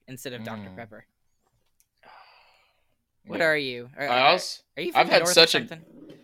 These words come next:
Speaker 2: I've had such a college day today. Like,
Speaker 1: What do you, what do you mean by that? Go.
Speaker 2: like,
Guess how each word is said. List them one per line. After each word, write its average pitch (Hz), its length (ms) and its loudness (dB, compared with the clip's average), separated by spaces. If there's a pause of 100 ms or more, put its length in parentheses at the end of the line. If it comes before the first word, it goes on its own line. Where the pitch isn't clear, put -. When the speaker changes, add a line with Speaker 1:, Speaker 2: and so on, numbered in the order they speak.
Speaker 2:
I've 127 80 -8
had 175 160 2
such 151 260 -2
a - 60 -2
college 107 500 -2
day 95 220 -6
today. 95 560 -10 (400)
Like, 101 260 -4
Speaker 1:
What 156 80 -2
do 165 80 0
you, 117 100 -8
what 165 120 0
do 190 60 2
you 185 40 -2
mean 175 140 -4
by 143 180 -2
that? 123 260 -10
Go. 131 280 -8
Speaker 2:
like, - 260 -6